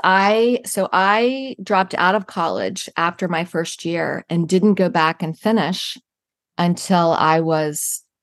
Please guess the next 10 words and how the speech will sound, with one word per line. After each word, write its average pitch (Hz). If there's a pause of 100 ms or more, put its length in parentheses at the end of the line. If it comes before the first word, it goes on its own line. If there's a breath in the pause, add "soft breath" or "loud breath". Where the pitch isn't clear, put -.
I 165
graduated 175
with 160
my 151
undergraduate 156
degree 160
when 156
I 151
was 151
thirty-one. 151